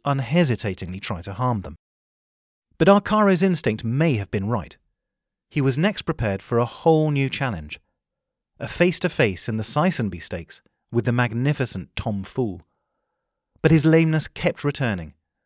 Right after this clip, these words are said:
and it was decided to put him away for the rest of the season to aid his recovery.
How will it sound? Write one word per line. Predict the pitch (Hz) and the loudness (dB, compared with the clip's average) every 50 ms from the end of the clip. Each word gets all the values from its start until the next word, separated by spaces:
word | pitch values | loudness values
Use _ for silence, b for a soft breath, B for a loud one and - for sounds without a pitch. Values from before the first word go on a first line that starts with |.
| _ _ _ - | _ _ _ -4
and | 139 139 | -2 0
it | 147 | 0
was | 135 131 | 0 0
decided | - 151 - - 170 170 165 165 160 | 0 0 0 0 0 0 0 0 -2
to | 170 | -4
put | - - 175 - 180 | -6 -6 -6 -4 -2
him | 175 | -2
away | 175 170 175 214 196 131 98 | -2 0 0 0 0 0 -4
for | - - | -6 -4
the | 113 113 | -4 -4
rest | 110 113 139 127 - - - | 0 0 0 0 -2 -4 -8
of | 107 | -8
the | 101 104 | -6 -6
season | - - 240 240 180 117 85 76 - _ _ _ _ - | -6 -6 -4 -4 -6 -6 -8 -12 -14 _ _ _ _ -14
to | - 175 - | -10 -2 0
aid | 208 156 113 - | 2 2 2 0
his | 95 92 87 | -4 -10 -10
recovery. | 98 - - 135 127 - 101 87 80 78 | -10 -6 -4 -4 -4 -4 -6 -12 -14 -16